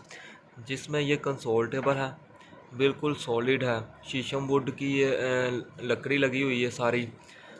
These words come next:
तो इसको हमने ओरिजिनल करना है। पहले इसका हमने फ्रेम किया था, अब इसकी, अ, कंसोल टेबल पॉलिश करने लगे हैं। तो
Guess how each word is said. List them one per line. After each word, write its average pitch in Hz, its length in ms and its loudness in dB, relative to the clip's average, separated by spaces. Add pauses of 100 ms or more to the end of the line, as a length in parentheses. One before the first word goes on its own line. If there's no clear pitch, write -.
(180)
तो 127 380 4
इसको 143 340 -2
हमने 135 580 2
ओरिजिनल 131 440 0
करना 131 380 2
है। 131 140 -2
पहले 131 380 4
इसका 139 280 -2
हमने 127 260 2
फ्रेम 117 320 0
किया 139 320 2
था, 135 380 -2 (420)
अब 135 240 6
इसकी, 143 500 2
अ, 131 140 2
कंसोल 127 680 4
टेबल 139 280 4
पॉलिश 139 500 0
करने 139 260 0
लगे 135 260 4
हैं। 131 200 -2 (1000)
तो 135 420 4